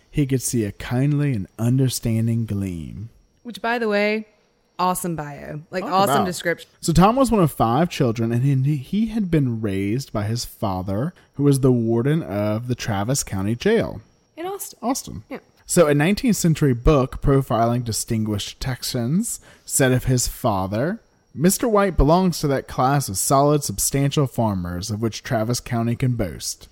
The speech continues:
Speaker 1: He is well known in the country, and the people have the greatest confidence in his energy and integrity of character."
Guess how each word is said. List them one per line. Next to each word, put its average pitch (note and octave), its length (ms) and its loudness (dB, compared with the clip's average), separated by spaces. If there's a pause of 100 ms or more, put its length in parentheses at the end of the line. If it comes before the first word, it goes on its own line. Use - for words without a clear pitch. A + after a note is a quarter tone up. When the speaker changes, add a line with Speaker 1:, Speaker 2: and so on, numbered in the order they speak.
Speaker 1:
He C#3 140 0
is A2 180 2
well E3+ 260 4
known F#3+ 220 4
in F3+ 60 2
the E3+ 80 2
country, F#3 540 2
and C#3 120 -2
the G#2+ 60 -4
people F#3+ 400 2
have B2+ 120 0
the G2 100 -6
greatest D#3 520 2
confidence A#2 640 -4
in G#2 60 -6
his G#2 280 -6
energy F#3+ 640 0
and A2 100 -8
integrity D#3+ 680 -2
of D#3+ 140 -4
character." D#2 600 -10